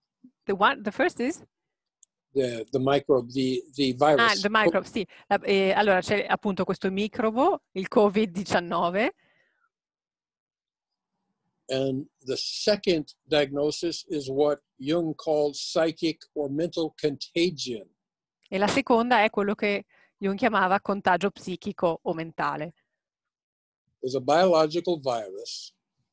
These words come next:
Speaker 1: C'è un virus biologico.
Speaker 2: And then there are the psychological, emotional, social meanings that we put around the virus.
Speaker 1: E poi ci sono tutti i significati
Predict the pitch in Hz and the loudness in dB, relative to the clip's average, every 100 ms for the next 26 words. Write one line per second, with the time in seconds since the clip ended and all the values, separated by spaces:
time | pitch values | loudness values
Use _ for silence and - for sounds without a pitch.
0 | _ _ - 190 185 269 202 190 180 175 | _ _ -8 2 4 4 2 -2 -2 -2
1 | 175 160 151 160 - 165 _ _ _ _ | 0 0 -2 -10 -10 -12 _ _ _ _
2 | _ _ _ _ _ _ - 131 139 143 | _ _ _ _ _ _ -8 -6 -2 -2
3 | 143 135 139 139 - 139 139 131 135 135 | -2 0 2 0 -2 -2 0 -2 -4 -6
4 | 127 123 131 _ _ _ _ _ _ _ | -6 -8 -10 _ _ _ _ _ _ _
5 | - - 143 147 147 165 160 165 165 160 | -12 -2 0 4 4 4 2 2 2 0
6 | - 139 156 151 160 147 - 165 165 160 | -6 2 2 2 0 -2 2 2 4 0
7 | 151 156 156 143 127 123 - _ - 135 | -2 0 0 -2 -4 -8 -12 _ -2 -2
8 | 135 139 - 170 143 123 127 147 165 147 | 0 -4 -2 0 0 0 0 2 2 0
9 | 123 101 95 101 - - - _ _ _ | -4 -10 -12 -16 -16 -16 -20 _ _ _
10 | 240 - 226 269 254 - 202 190 190 226 | -2 4 4 6 2 0 0 0 -2 -4
11 | 226 208 190 190 - 202 202 196 185 180 | -4 -4 -4 -6 -4 2 2 2 -4 -6